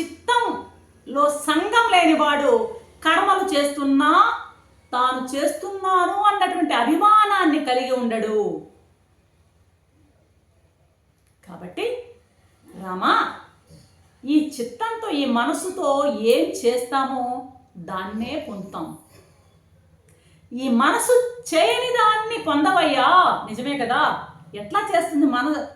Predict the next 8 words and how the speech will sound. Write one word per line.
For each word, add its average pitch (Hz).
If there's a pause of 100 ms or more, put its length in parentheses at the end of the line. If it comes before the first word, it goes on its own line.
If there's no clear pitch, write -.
ఒక 277
పని 262
మనం 427
ఎలా 311
చేస్తాం? 285 (280)
ఆ 233
లోపల 240 (140)
వాసన 285